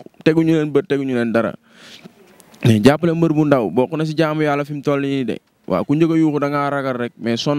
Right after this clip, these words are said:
nañ. Ñun lu nekk suñ kaw lay dal. Ku si mel ni Luis Ndiago, xool liñ ko teg. Luis Ndiago, est-ce que moo doon damm seize? Mais lépp si moom la teguwaat. Xam nga,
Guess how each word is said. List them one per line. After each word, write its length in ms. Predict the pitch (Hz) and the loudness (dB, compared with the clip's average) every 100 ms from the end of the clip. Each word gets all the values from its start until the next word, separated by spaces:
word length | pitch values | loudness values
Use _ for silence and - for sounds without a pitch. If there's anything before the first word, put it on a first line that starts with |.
| 143 | 0
nañ. 200 | 135 110 - _ _ - - _ _ - | -2 -2 -8 _ _ -20 -20 _ _ 4
Ñun 200 | 131 127 | 4 6
lu 80 | 143 | 4
nekk 260 | 170 165 147 | 2 2 0
suñ 200 | 147 151 | 0 2
kaw 180 | 165 131 | 2 2
lay 160 | 127 113 | 0 -2
dal. 260 | 104 71 - _ _ _ _ - | -4 -6 -14 _ _ _ _ -4
Ku 80 | |
si 120 | 127 131 | 2 2
mel 180 | 131 | 2
ni 100 | 123 | 2
Luis 220 | 117 123 120 | 2 0 2
Ndiago, 320 | 117 110 107 | 0 0 -4
xool 200 | 110 113 | -2 -2
liñ 80 | 123 | -2
ko 100 | 120 | -4
teg. 200 | 131 135 - _ _ _ - - | -2 -2 -4 _ _ _ -20 0
Luis 160 | 120 117 | 0 2
Ndiago, 260 | 120 104 | 0 0
est-ce 140 | 87 135 | -4 -2
que 80 | |
moo 160 | 135 143 | -2 -2
doon 160 | 143 131 | -2 -4
damm 240 | 143 135 | -4 -4
seize? 380 | 139 139 135 - - _ | -4 -4 -4 -10 -20 _
Mais 240 | - 113 117 | 0 2 2
lépp 240 | 143 170 156 | 0 0 -2
si 100 | 151 | -2
moom 220 | 143 139 | -2 -2
la 80 | 139 | -2
teguwaat. 400 | 139 127 127 - _ - _ - - | -2 -2 -2 -4 _ -20 _ -20 -2
Xam 180 | - | 2
nga, 80 | 147 | 2